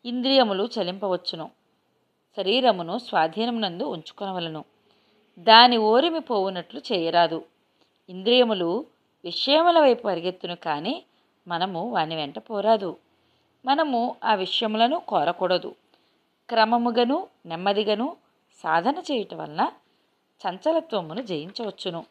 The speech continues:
ఇంద్రియములకు మనము లోబడకూడదు కాని వానిని మనము పూర్తిగా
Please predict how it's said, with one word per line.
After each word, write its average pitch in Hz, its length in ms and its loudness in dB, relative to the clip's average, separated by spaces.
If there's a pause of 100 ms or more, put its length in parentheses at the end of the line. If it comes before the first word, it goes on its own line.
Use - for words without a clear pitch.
(800)
ఇంద్రియములకు 277 920 4 (380)
మనము 233 280 0
లోబడకూడదు 208 720 2
కాని 190 600 0 (540)
వానిని 185 340 2
మనము 190 420 -4 (460)
పూర్తిగా 180 680 -4